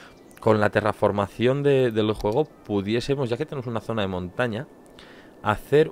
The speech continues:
un pequeño río. No sé si, no sé si es factible, pero yo creo que sí, que por, lo podemos ir. Ay, mira, tenemos aquí una ruta de barcos, así que a lo mejor podemos hacer para adelante un puerto. Claro, pues la idea, en vez de cerrar por aquí este río tan grande y luego provocar inundaciones,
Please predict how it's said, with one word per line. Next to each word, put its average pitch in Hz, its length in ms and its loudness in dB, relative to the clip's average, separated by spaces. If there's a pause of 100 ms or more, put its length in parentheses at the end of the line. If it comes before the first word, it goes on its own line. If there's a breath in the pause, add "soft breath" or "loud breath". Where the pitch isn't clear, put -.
un 160 140 -2
pequeño 143 500 0
río. 92 340 -2 (320)
No 117 140 -2
sé 175 100 -2
si, 104 480 -2 (160)
no 107 120 -8
sé 143 100 -4
si 127 140 0
es 107 80 -2
factible, 87 500 -2
pero 90 140 -4
yo 113 80 -2
creo 147 120 -2
que 127 100 -6
sí, 92 120 -8
que 92 80 -4
por, 95 260 -4
lo 98 120 -2
podemos 120 200 -6
ir. 143 120 -8
Ay, 147 80 -6
mira, 147 180 -2
tenemos 127 160 -6
aquí 131 160 -10
una 117 160 -2
ruta 113 220 -4
de 90 80 0
barcos, - 320 -4
así 98 100 -8
que 98 60 -8
a 95 40 -6
lo 92 40 -8
mejor 120 160 -8
podemos 123 200 -10
hacer 101 180 -8
para 95 100 -8
adelante 87 260 -8
un 85 80 -12
puerto. - 340 -8 (1300 loud breath)
Claro, 127 240 4
pues 104 140 -6
la 117 80 2
idea, 127 260 2
en 104 140 -4
vez 131 160 0
de 165 140 -4
cerrar 143 360 0
por 120 200 2
aquí - 180 -4
este 117 240 -2
río 110 220 0
tan 101 180 -6
grande 98 300 -2
y 90 80 -6
luego 101 180 -2
provocar 95 340 -2
inundaciones, 95 680 -4